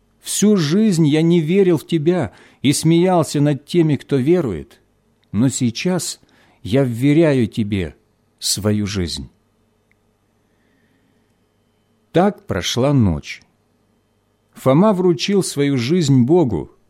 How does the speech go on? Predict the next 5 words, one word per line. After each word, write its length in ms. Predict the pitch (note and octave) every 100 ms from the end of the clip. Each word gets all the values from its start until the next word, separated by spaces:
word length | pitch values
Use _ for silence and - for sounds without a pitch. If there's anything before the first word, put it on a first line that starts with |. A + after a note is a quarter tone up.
| _ _
и 120 | A#2+
впервые 680 | D3 - D3 B2 D3+ G#3 E3+
ощутил 720 | - C3 - B2+ G#2+ - G3
Его 200 | D#3 A#2+
присутствие. 800 | A#2 B2 - D#3 - - D2+